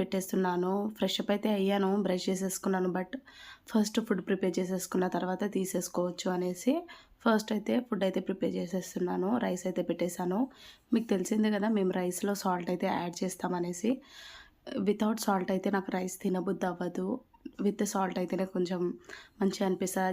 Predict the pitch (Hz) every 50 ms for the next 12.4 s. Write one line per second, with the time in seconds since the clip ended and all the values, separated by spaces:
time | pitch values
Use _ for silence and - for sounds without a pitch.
0 | 185 - - 196 190 190 190 202 202 208 202 - 202 185 180 180 185 185 180 180
1 | 185 180 180 180 180 180 180 190 - - 190 190 185 185 - 185 185 180 - 208
2 | - - - 190 - - 196 185 190 190 202 196 190 180 185 - - 190 180 175
3 | 175 202 196 - 185 165 170 170 180 - - 180 180 170 - 185 175 - 180 170
4 | - - - 170 170 180 175 170 180 190 247 311 - - - - - - - -
5 | - _ - 226 214 214 220 208 202 190 190 190 190 214 196 - 214 202 190 -
6 | - 190 185 202 202 202 - 185 180 - - - - 190 196 190 190 185 - 190
7 | 185 185 185 - 180 190 180 180 175 175 - 170 170 180 185 180 175 175 180 180
8 | - - 240 - - - - - - - - - _ - - 240 220 214 214 202
9 | 190 190 185 - 196 190 185 185 185 - - 196 185 180 175 175 180 214 240 233
10 | - 208 202 196 - 214 202 208 196 196 185 180 - 190 190 185 - 196 190 190
11 | 190 185 180 185 180 180 185 - - 180 185 180 180 185 202 202 190 185 180 -
12 | 185 180 175 - - 185 185 190